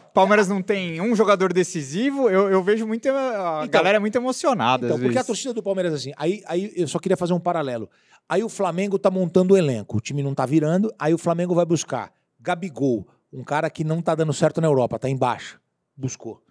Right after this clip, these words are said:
Speaker 2: Bruno Henrique, um cara que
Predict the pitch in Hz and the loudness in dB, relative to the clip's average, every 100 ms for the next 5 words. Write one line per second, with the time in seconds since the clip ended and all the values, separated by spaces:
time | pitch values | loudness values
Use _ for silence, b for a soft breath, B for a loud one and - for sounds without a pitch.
0 | b b b b 120 147 196 196 160 127 | b b b b 2 4 6 4 2 -2
1 | 123 - - _ _ b b b - 131 | -6 -10 -20 _ _ b b b -12 -10
2 | 143 165 170 170 151 131 | -4 -2 -2 -4 -6 -6